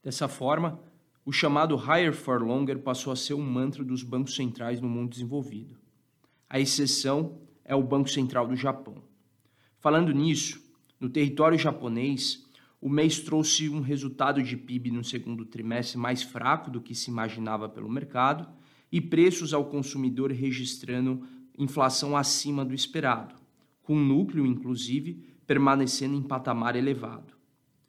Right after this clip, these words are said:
O Comitê de Política Monetária manteve inalterada a taxa negativa do juro básico e também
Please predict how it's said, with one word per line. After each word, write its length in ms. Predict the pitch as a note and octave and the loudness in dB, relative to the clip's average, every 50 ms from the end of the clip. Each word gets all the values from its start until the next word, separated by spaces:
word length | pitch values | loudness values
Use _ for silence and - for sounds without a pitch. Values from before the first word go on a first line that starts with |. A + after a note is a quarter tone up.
| _ _ _ _ _ _ _ | _ _ _ _ _ _ _
O 80 | D#3+ | -4
Comitê 480 | D#3 D#3 F3+ F#3+ F#3 F3+ - - F#3+ F#3 | -2 4 4 4 6 4 2 2 2 2
de 140 | F3+ E3+ E3 | 2 0 -2
Política 440 | - E3 E3 D3 C#3+ - - - C#3+ | -2 -2 -2 -2 -2 -4 -4 -4 -2
Monetária 840 | C3+ B2+ B2+ A#2+ A2 - - B2+ C3 C3 B2 A#2 A2+ A2+ A2+ - - | -2 0 0 0 -2 -2 -2 0 0 2 2 0 -2 -6 -8 -14 -8
manteve 520 | - D3 D3+ C#3+ C#3 C#3+ D#3 D#3 D#3 D#3 | -2 0 2 2 2 2 0 -2 0 0
inalterada 920 | D3 D3 D3 D3 D3 D3 C#3 A#2 A2+ A#2 C3 D3 D#3 C3+ B2+ A2 - - - - | 0 0 0 -2 -2 -4 -4 -2 0 2 2 2 2 2 0 -2 -4 -6 -14 -12
a 140 | - - B2+ | -6 -6 -6
taxa 420 | B2+ - C3+ C3+ D3 - - C#3 | -4 -2 -2 0 0 0 0 0
negativa 800 | C3 C3 B2+ B2 B2 A#2 A#2+ - - - - D3+ E3+ D#3+ C3+ C3 | 0 0 0 0 -2 -4 -4 -8 -10 -10 -8 -6 -6 -6 -4 -6
do 280 | B2+ - - C3 B2+ B2 | -6 -6 -6 -4 -4 -4
juro 320 | - G#2+ A#2 B2+ C3 B2+ | -4 -4 -2 -2 -2 0
básico 600 | G2+ G#2+ G#2 A2 B2 D3+ D#3+ E3 - - - - - _ _ _ _ _ _ | -2 -4 -4 -2 -2 -2 -2 -4 -10 -14 -18 -20 -20 _ _ _ _ _ _
e 120 | - E3 D#3+ | -4 -4 0
também 580 | E3 F#3 E3 D3 B2 B2+ C#3 D#3 E3+ F3 - | 2 4 4 4 4 4 2 2 0 -2 -4